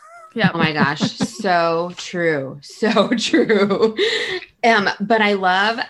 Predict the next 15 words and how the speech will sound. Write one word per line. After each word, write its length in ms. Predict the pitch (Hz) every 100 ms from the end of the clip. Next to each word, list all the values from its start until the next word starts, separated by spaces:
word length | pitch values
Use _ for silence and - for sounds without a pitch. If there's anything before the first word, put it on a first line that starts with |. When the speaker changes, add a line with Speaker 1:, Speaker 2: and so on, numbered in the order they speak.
| _ 185 _
Speaker 2:
the 600 | 202 180 175 170 156 135 -
dynamic 640 | 196 175 160 151 190 196
be-, 300 | 180 185 175
between 600 | - 180 - 175 170 151 147 - _
him 260 | - 180 180
and 120 | 175
Sarosa, 880 | 175 175 156 139 156 185 214 240 269 285 - - -
because 260 | 208 202
they 160 | 190 175
do 180 | 180 156
not 440 | 139 139 135 -
get 120 | 156
along, 580 | 147 147 147 139 143 180
and 160 | 190 160
it's 200 | 151